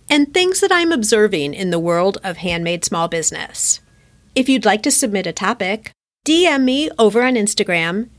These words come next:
at Gift Biz Unwrapped. Gosh, this year I've rolled out a number of new opportunities for you here.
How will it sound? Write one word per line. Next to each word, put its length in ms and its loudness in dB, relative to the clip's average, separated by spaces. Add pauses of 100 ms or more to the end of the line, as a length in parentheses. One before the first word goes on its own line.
(140)
at 220 -2
Gift 320 -8
Biz 220 -2
Unwrapped. 580 -4 (840)
Gosh, 400 0
this 240 2
year 360 2
I've 260 0
rolled 260 4
out 280 0
a 140 0
number 640 2
of 240 -2
new 160 2
opportunities 760 0
for 220 -2
you 140 -2
here. 520 -4